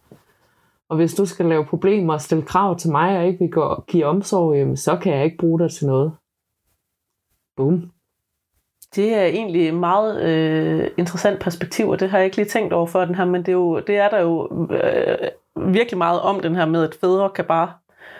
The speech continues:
Speaker 2: skabe et nyt liv, og det
Speaker 1: Ja.
Speaker 2: ser vi også, hvis vi ser det i et his-, historisk perspektiv, har det jo også været den her med, at, at, øh, kvinder, der ligesom har, øh, har fået børn, har været, eller har også, især har fået børn uden for ægteskab, har jo hængt på det her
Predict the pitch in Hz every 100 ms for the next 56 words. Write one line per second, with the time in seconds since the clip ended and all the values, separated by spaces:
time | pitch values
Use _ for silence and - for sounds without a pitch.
0 | - _ _ _ _ _ _ - - -
1 | 180 190 165 160 180 180 180 170 165 165
2 | 190 202 170 165 170 180 170 160 196 170
3 | 160 175 165 - - 170 220 190 - 165
4 | 165 170 202 196 185 165 175 185 196 180
5 | 165 175 190 175 175 190 180 175 - -
6 | - - - - - - - _ _ 180
7 | 190 190 180 180 208 214 220 220 180 185
8 | 196 175 170 160 165 170 175 180 180 -
9 | 175 170 220 196 165 165 170 165 165 165
10 | 165 180 170 170 165 - 165 165 170 208
11 | 196 175 170 170 190 175 185 170 196 214
12 | 185 170 156 156 _ - - 170 180 170
13 | 170 233 233 - 180 185